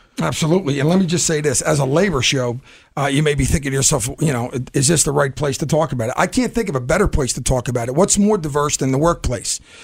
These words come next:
What's wor-, uh, more diverse than the labor community in Philadelphia? Uh, certainly, like I said in, in the, in the intro, yeah, based on, uh, recent issues where, that we didn't even see coming, a statue, right? I mean, a statue.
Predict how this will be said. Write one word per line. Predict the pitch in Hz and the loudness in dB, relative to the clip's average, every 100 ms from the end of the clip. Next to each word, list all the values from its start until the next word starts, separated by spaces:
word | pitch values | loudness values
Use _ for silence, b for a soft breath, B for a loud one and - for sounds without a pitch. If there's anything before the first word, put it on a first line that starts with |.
| B - | B 0
What's | 170 - | 2 4
wor-, | 185 170 151 | 4 2 0
uh, | |
more | 151 165 | 2 2
diverse | 156 143 156 151 | 2 2 2 2
than | 156 131 | -2 -4
the | |
labor | 131 180 151 | -2 0 0
community | 139 151 135 135 131 | 0 0 0 -2 -4
in | 123 | -4
Philadelphia? | - 127 131 175 147 127 - B B B B | -2 -2 0 0 0 -2 -8 B B B B
Uh, | 151 135 | -2 -2
certainly, | 127 196 202 185 160 147 B B - | 0 0 0 2 2 2 B B -6
like | 147 | -2
I | 143 | 0
said | 139 190 160 | 2 2 2
in, | 151 | 2
in | 143 143 | 0 0
the, | 135 143 | 0 0
in | |
the | 143 | 2
intro, | 170 170 139 113 - B B - | 4 2 0 -2 -4 B B -4
yeah, | 143 | -2
based | 127 202 196 | 2 2 2
on, | 208 175 165 | 0 0 -2
uh, | 190 143 135 | -2 -2 -2
recent | 160 190 - 156 | 0 2 2 0
issues | 156 143 143 - - - _ | -2 -2 -2 -4 -6 -8 _
where, | 165 | -4
that | 139 156 | 0 2
we | 175 | 2
didn't | 254 233 | 2 2
even | 208 185 | 2 2
see | - 160 | 2 0
coming, | 160 135 101 - | 0 -2 -4 -6
a | - | -2
statue, | - - 190 170 127 98 | 0 2 2 0 -4 -4
right? | 139 190 - - - | 0 0 -2 -8 -4
I | |
mean, | 160 160 | 0 2
a | 151 | 2
statue. | - 214 156 - - | 2 2 0 -2 -8